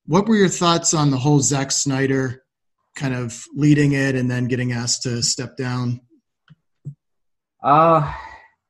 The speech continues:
Speaker 2: yeah, the, the D C movies, uh, it, it's a mess, unfortunately. They should have just, if they hired a director, they should have stuck with them. Because then,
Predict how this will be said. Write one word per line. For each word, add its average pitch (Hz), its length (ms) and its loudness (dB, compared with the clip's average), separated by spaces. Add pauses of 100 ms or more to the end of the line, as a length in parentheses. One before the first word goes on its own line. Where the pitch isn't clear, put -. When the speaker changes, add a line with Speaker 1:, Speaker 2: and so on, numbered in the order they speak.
(400)
Speaker 2:
yeah, 131 240 4
the, 160 600 2 (600)
the 143 80 0
D 175 160 6
C 220 200 4
movies, 180 840 6 (1080)
uh, - 180 -10 (300)
it, - 160 8
it's 208 160 6
a 147 60 4
mess, 107 320 0
unfortunately. 107 960 -2 (200)
They 165 80 4
should 185 280 6
have 160 120 4
just, - 280 -6
if 135 80 -4
they 185 100 4
hired 175 380 4
a 165 40 -2
director, 160 340 2
they 147 140 0
should 165 200 0
have 151 80 2
stuck - 400 -2
with 139 200 0
them. 95 280 -8 (760)
Because 139 520 4
then, 156 580 4